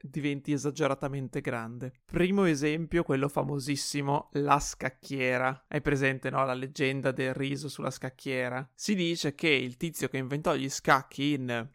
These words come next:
Arabia, non mi ricordo, o India, era comunque Medio Oriente barra Oriente, un po' un vuoto storico geografico, incontrò un sultano, insomma un super mega potente ricchissimo di quel posto, gli fece conoscere gli scacchi.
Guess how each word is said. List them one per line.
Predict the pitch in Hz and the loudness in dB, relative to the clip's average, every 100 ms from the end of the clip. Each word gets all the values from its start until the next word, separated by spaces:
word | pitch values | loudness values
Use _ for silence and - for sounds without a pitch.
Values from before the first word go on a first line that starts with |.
| _ | _
Arabia, | 139 135 139 143 139 143 180 | -2 2 2 2 2 2 2
non | 131 | -2
mi | 123 | -6
ricordo, | 127 - 135 147 131 | -4 2 4 4 0
o | |
India, | 139 135 131 160 285 | -2 -2 2 2 2
era | - 143 | -2 -2
comunque | 151 143 139 135 131 | 0 -2 0 -2 -2
Medio | - 143 139 | -2 0 2
Oriente | 139 143 139 147 | 0 0 -2 -2
barra | 127 127 | -4 -2
Oriente, | 156 135 123 123 190 220 - | -4 -2 -6 -4 -4 -4 -8
un | - 131 | -8 -6
po' | 131 135 | -2 -2
un | 131 | 0
vuoto | 135 135 139 | 0 0 0
storico | 131 - 139 127 135 131 | -4 0 0 0 -2 -4
geografico, | 135 127 131 - 151 - 214 _ | -4 -6 -6 -6 -4 -4 -4 _
incontrò | 214 226 190 175 170 147 - - | 0 4 2 4 6 6 4 -6
un | 131 135 127 147 | -8 -8 -12 -12
sultano, | - - 143 - 123 131 143 135 131 131 | -10 -4 -4 0 4 6 6 4 0 -2
insomma | 131 - 131 131 | -4 -2 0 0
un | 139 135 135 | 0 0 -2
super | - 170 151 135 | -4 2 2 4
mega | 147 143 143 | 2 2 0
potente | 135 - 147 143 135 | 0 2 2 2 0
ricchissimo | 131 - 147 139 - 135 127 | -2 -4 -2 -2 -2 -4 -4
di | 127 147 | -6 -4
quel | 135 131 | -2 0
posto, | 139 120 - - - | 0 0 -2 -4 -4
gli | - 226 | -2 0
fece | 247 226 160 | 4 4 4
conoscere | 151 147 - 143 | 2 0 0 -2
gli | 139 131 | -2 -8
scacchi. | - - - - 220 | -6 -8 -8 -10 -10